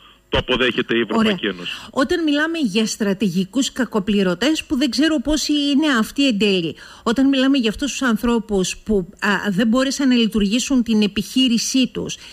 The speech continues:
Speaker 2: για αυτό το διάστημα, σε αυτό το πολύ κρίσιμο δεκαπεντάμινο, αυτή η οδηγία αφορά όλες τις χώρες Ευρωπαϊκής Ένωσης
Speaker 1: Όλες
Speaker 2: ή
Speaker 1: τις χώρες.
Speaker 2: αφορά μόνο
Speaker 1: Ωστόσο,
Speaker 2: την Ελλάδα;
Speaker 1: οι, οι,
Speaker 2: Όλ-,
Speaker 1: αυτούς τους
Speaker 2: όλες
Speaker 1: δεκαπέντε
Speaker 2: τις
Speaker 1: μήνες
Speaker 2: χώρες.
Speaker 1: τα χρέη είχαν ανασταλεί με νόμο.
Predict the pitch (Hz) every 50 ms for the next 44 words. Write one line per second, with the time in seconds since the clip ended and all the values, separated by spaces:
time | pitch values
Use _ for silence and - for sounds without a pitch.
0 | - - - - 196 170 190 185 - - 254 254 277 254 208 226 226 220 220 196
1 | - - 190 160 147 165 - - 190 175 - 254 214 269 202 - 233 220 240 254
2 | 233 - - 240 254 254 - - - 240 240 254 254 214 233 220 - 220 180 -
3 | 208 190 180 233 240 233 220 214 202 190 180 156 - - - - - - - -
4 | - - 254 262 247 226 233 208 233 262 247 226 220 208 - 233 220 226 226 220
5 | 196 196 196 196 190 - - - 180 - - - 214 208 202 202 202 - 208 185
6 | 190 180 185 180 180 - - 214 - - 240 240 254 254 - 214 180 - 101 269
7 | 269 262 269 269 - 285 262 247 247 226 214 214 214 208 196 185 - 190 185 180
8 | 180 185 185 170 160 170 160 151 147 143 - - - - - - 226 233 233 220
9 | 214 196 - - 156 139 - - 120 160 214 196 190 156 156 - 147 139 131 131
10 | 135 160 170 165 170 - - - - - - _ _ - - 123 - - 147 151
11 | 170 180 - 190 185 190 190 196 196 190 - - 214 208 202 156 110 104 110 113
12 | 123 139 170 185 165 127 98 90 87